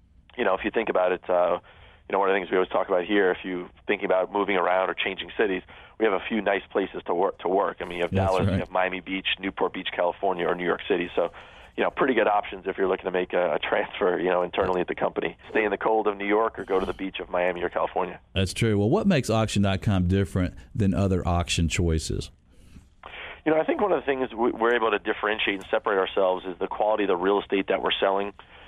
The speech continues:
Speaker 1: and, uh, you know, and really who we wanna be out in the marketplace. Uh, we'll, we'll take the, uh, the distressed and the tough assets all day long. Um, and that's, again, the nature of when folks think about an auction, you think about, you know,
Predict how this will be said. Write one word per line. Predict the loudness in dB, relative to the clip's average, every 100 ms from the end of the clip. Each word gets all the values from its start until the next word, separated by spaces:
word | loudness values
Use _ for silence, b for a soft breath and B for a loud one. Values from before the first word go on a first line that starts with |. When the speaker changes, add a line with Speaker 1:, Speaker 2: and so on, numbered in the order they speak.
| B B
Speaker 1:
and, | 0 2 2 2
uh, | 2 4 2 0
you |
know, | 0
and | 2
really | 2 2 2
who | 2
we | 4
wanna | 4 0
be | 0 2
out | 2
in |
the | 0
marketplace. | -2 -2 -4 -4 -2 -4 -10 B B B -6
Uh, | -4
we'll, | -2 0 0
we'll | 0 -2
take | 0 -2 -2 -2
the, | 2 2
uh, |
the | 2
distressed | 0 0 0 0 -2
and | -6
the | -6
tough | -4 -2 2
assets | 2 2 0 0 -6 -20 B B B
all | 0 2
day | 4
long. | 4 4 2 -2 -6 0
Um, | 2 2
and | 2
that's, | 0 0
again, | -2 0
the | 0
nature | 0 0 0
of | 0
when | -2 -4 -12 -8 -2
folks | -2 -2
think | -2
about | 0 0
an | 2
auction, | 0 -2 -6 -8 B B B
you | -4
think | -4 -2
about, | 2 2 2 0
you | -2
know, | -2 -2 -8